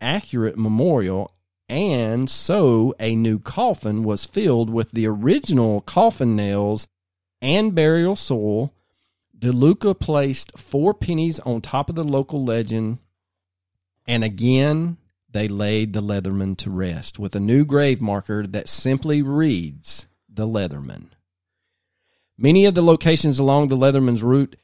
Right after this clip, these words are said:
in both Connecticut and New York have both geocaches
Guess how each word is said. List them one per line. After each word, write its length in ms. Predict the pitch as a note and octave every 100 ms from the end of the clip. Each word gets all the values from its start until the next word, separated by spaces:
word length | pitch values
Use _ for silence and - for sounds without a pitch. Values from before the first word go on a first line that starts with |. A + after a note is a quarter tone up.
| _ _
in 200 | - B2+
both 220 | B2 C3+ -
Connecticut 460 | B2+ C#3 - C3+
and 80 | B2
New 60 | B2+
York 360 | C3 C3 -
have 260 | B2 A#2+ A2
both 260 | B2 A#2
geocaches 800 | G#2+ A2+ D3+ D3+ - C#3+ - B2